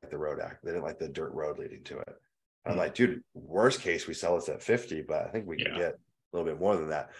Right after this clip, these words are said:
Speaker 1: So they, they got all sorts of rhymes and reasons, but that also allows you to do deals that have compressed margins. So it's like,
Speaker 2: Yeah,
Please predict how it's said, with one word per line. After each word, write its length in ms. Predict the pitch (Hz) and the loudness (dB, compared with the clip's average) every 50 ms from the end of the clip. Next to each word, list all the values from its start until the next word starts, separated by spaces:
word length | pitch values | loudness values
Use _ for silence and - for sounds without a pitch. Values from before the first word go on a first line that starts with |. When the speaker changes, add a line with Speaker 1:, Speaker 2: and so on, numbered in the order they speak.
| - - - - _ | -20 -20 -20 -18 _
Speaker 1:
So 480 | - 139 135 123 113 98 87 - - - | 8 10 12 12 12 12 10 4 4 6
they, 160 | 135 151 147 | 10 10 10
they 120 | 113 131 139 | 10 10 8
got 120 | 135 113 | 8 8
all 140 | 110 117 113 | 8 6 6
sorts 240 | - - 110 - - | 6 4 0 0 2
of 60 | 98 | 4
rhymes 200 | 92 90 82 80 | 4 4 2 0
and 80 | 82 85 | 0 2
reasons, 260 | 85 85 82 82 80 | 2 2 0 0 0
but 120 | - 107 | 6 8
that 80 | 123 123 | 10 12
also 320 | 120 127 139 139 - 151 | 12 12 10 10 10 10
allows 360 | 120 101 101 98 98 98 95 92 | 10 10 10 8 8 8 6 2
you 60 | 90 | -2
to 100 | 90 80 | -4 -2
do 360 | 80 90 87 87 80 76 - - | 0 0 -2 -2 -2 -6 -10 -10
deals 240 | - 92 92 85 87 | -4 -4 -4 -4 -4
that 60 | 85 | -4
have 180 | 85 82 - | -4 -4 -4
compressed 460 | - - 80 - - 85 82 - - 82 | -6 -12 -12 -8 -6 -6 -6 -6 -6 -2
margins. 460 | 95 104 104 - 76 73 - - - | -2 -2 -2 -2 -6 -10 -10 -10 -10
So 100 | 82 80 | -8 -8
it's 140 | 82 - 85 | -6 -6 -6
like, 240 | 82 82 - - _ - - | -6 -6 -8 -12 _ -6 -2
Speaker 2:
Yeah, 180 | 87 85 82 | -2 -2 -2